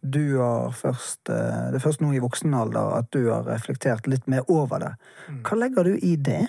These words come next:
Speaker 1: Hva som gjør at du har kommet der, på en måte?
Speaker 2: <clears throat> Nei, det, det handler vel om at, ehm, eh, de siste, ehm, eh, jeg hadde et vendepunkt i livet,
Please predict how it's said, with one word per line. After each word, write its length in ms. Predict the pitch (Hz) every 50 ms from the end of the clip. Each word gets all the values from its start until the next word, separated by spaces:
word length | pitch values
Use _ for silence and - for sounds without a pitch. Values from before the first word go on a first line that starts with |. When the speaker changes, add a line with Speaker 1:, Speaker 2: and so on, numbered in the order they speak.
| - -
Speaker 1:
Hva 140 | - - 185
som 120 | - - 202
gjør 200 | 185 185 165 160
at 120 | 151 151
du 680 | - 165 147 143 143 139 139 139 139 143 - 147 139 139
har 100 | - 147 151
kommet 320 | - 147 143 143 131 -
der, 180 | - - - 233 - - - - _ _
på 80 | - 226
en 60 | 214
måte? 160 | 214 214 - - - - - - - - - - - - - - - - - - - _ _ _ _ _ -
Speaker 2:
<clears throat> 520 | 175 170 - - 185 214 196 185 175 170
Nei, 140 | 165 156 156
det, 480 | 147 131 120 123 135 156 156 151 143 - _ _ _ _ _
det 200 | - 131 139 143 151
handler 340 | 143 131 123 113 107 107 107
vel 160 | 113 117 113
om 260 | 110 110 117 120 117
at, 420 | 104 107 113 110 - _ _ - 110
ehm, 1400 | 104 104 101 101 101 101 101 98 98 101 98 98 101 101 98 95 95 95 85 87 90 - 76 69 - - - - - -
eh, 500 | - 67 69 67 60 67 65 64 64 67 - 101 113 _ _ _ _ _ _ -
de 80 | 120
siste, 460 | 117 - 120 113 113 - - _ - 113 110 110 107
ehm, 260 | 104 107 104 101 104 - - _ _ _ _ _ _ _ _ _ _ _ _ _ _ _ _ _ _ _ _ - - _ _ _ _ _
eh, 880 | - 117 117 110 107 104 101 101 101 101 101 98 98 98 98 95 87 87
jeg 60 | 90 107
hadde 140 | 127 127 127
et 80 | 123 -
vendepunkt 500 | 117 107 107 110 107 - 139 156 151 -
i 40 | 123
livet, 260 | 101 98 92 87 95